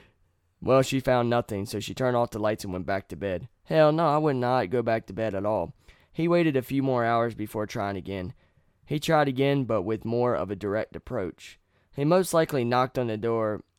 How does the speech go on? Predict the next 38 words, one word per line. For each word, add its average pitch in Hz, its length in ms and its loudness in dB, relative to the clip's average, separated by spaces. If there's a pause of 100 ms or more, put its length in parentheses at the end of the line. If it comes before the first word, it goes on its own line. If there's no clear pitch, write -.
and 127 100 -2
attacked 123 400 0
Gina 110 300 -4
when 107 140 -4
she 104 200 -6
answered. 110 460 -6 (240)
He 156 120 -2
beat 160 220 4
her 151 100 4
with 143 120 2
his - 140 -6
fists 139 300 -2
and 107 140 -6
tore 120 200 -4
her 113 120 -4
clothes. 107 480 -4 (180)
He 156 140 -6
chased 190 320 2
her 160 60 -2
to 147 140 -2
the 131 60 -2
bedroom 120 380 2
and 107 100 -4
sexually 123 380 -4
assaulted 107 460 -6
her, 95 260 -8 (300)
then 131 160 2
strangled 131 420 0
her 104 160 -2
to 101 80 -6
death. 101 340 -2 (840)
He 110 100 -10
put 120 180 -2
a 120 40 -4
sheet 123 260 -4
over 123 200 0
her 123 100 -4
body 139 420 0